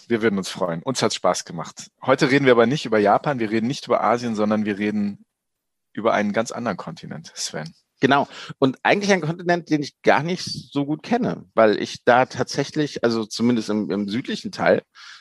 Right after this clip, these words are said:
Speaker 2: noch nie gewesen bin.
Speaker 1: Mhm.
Speaker 2: Und alle schwärmen eigentlich davon und,
Speaker 1: Mhm.
Speaker 2: und fragen mich, warum ich noch nicht da gewesen bin. Ich weiß es nicht,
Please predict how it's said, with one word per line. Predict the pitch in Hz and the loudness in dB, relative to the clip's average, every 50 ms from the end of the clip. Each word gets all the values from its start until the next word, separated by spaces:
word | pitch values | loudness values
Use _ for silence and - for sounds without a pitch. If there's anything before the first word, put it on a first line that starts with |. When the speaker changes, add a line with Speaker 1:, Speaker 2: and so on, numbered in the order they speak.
| _ - | _ -6
Speaker 2:
noch | - 110 107 95 | 0 0 0 0
nie | 104 110 110 123 135 110 - _ | 0 0 2 2 2 0 -2 _
gewesen | - 113 104 104 139 160 120 101 98 82 | -6 -4 2 4 4 2 2 0 -2 0
bin. | 90 92 120 156 170 - - - - - - - | 0 0 0 -2 -6 -10 -16 -20 -20 -20 -20 -12
Speaker 1:
Mhm. | - 120 117 180 196 | -10 -8 -6 -2 2
Speaker 2:
Und | 123 127 127 - - | 2 2 2 2 2
alle | 113 135 170 196 190 180 135 - _ _ _ _ - - _ - - - - _ _ _ _ _ _ _ | 2 4 6 6 6 4 2 -2 _ _ _ _ -20 -20 _ -20 -20 -20 -20 _ _ _ _ _ _ _
schwärmen | - - - - 98 110 117 151 233 254 165 117 | -6 -4 -4 2 4 4 6 6 4 4 2 0
eigentlich | - - 78 95 - - 90 - | 0 -2 -4 -6 -6 -8 -6 0
davon | - 101 - - 104 98 123 151 156 - _ _ - _ - | 0 0 2 2 2 2 2 0 -6 -8 _ _ -20 _ -4
und, | - 120 120 110 - | -2 -2 -2 -2 -2
Speaker 1:
Mhm. | - | -4
Speaker 2:
und | 110 - | -6 -6
fragen | - - 113 117 117 | -6 -2 0 0 0
mich, | 117 113 - 117 | 0 -2 2 2
warum | 107 107 113 | 2 2 0
ich | - 156 - | -2 -4 -4
noch | 202 185 | -2 -2
nicht | 156 104 - | -2 0 2
da | 110 104 | 2 2
gewesen | 101 95 92 98 98 101 | 2 2 -2 -4 -4 -2
bin. | 101 110 - - - - - - | -4 -4 -4 -6 -18 -18 -12 -8
Ich | 127 - | -6 0
weiß | 117 - 214 311 262 | 2 2 2 2 0
es | 185 - - | -2 -2 -2
nicht, | 202 180 185 - - - | -2 -2 -2 -4 -10 -16